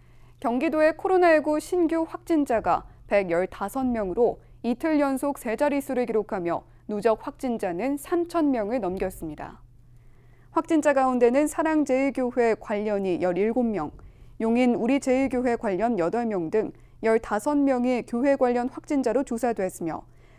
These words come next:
파주 스타벅스 관련 확진자도 한 명 추가됐습니다. 경기도의 누적 확진자는 삼천다섯 명으로 삼천 명을 넘어섰고 천이백마흔두 명이 격리돼 치료를 받고 있습니다.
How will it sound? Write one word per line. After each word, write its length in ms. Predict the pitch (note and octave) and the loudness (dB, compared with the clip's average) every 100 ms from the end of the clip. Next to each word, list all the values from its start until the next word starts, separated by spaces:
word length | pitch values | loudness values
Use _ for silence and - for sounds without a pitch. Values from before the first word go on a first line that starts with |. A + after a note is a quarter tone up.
| - | -4
파주 300 | E4 D#4 D#4 | -2 0 0
스타벅스 540 | D4+ E4+ D#4+ C#4+ D4+ | 0 0 0 0 -2
관련 340 | D4+ A3+ A#3 C4 | -2 -2 0 0
확진자도 680 | C4 A#3+ A#3 A3 G3 G3 | -2 -4 -4 0 0 0
한 300 | F3+ - C#4+ | -2 0 2
명 200 | C#4 C4+ | 2 0
추가됐습니다. 960 | C4 - D#4 C4+ F3 E3 D#3+ C#3+ - - - - - - - - - - - | -4 -4 -2 0 -2 -6 -10 -12 -14 -16 -18 -20 -20 -20 -20 -20 -20 -20 -20
경기도의 720 | - A#3 B3 D4+ D4 D4 D4 F#3 | -6 -2 0 0 4 6 4 2
누적 320 | G#3+ D4 - | 0 0 0
확진자는 500 | D4+ C#4 B3+ B3 D#4 | -4 -2 0 2 0
삼천다섯 760 | D#4+ D#4+ E4 D4 - G3+ C#4 | 0 0 0 -2 -2 -4 -2
명으로 440 | C4+ A#3+ G#3+ G#3+ G3 | 0 0 2 4 2
삼천 440 | - D#4 E4 D#4 | 2 -2 0 2
명을 240 | C#4 B3+ G#3+ | 2 0 0
넘어섰고 800 | E3 G3 G#3 F3 - A3+ G3+ - - - - | 0 -2 -4 -10 -2 0 0 -2 -20 -20 -6
천이백마흔두 920 | - D4 D4 C#4+ A3 F#3 A#3 A3 B3 | 0 2 4 4 4 2 0 -4 0
명이 300 | B3 C#4 C#4 | 2 4 2
격리돼 640 | C4 G#3+ A3 G#3+ G#3 F3+ | 0 -4 -4 -2 0 0
치료를 340 | - E4 D4+ C#4+ | -2 -2 0 0
받고 280 | G#3+ - | 0 -2
있습니다. 560 | F#3 - E3+ D#3 D3 - | -6 -6 -10 -8 -12 -14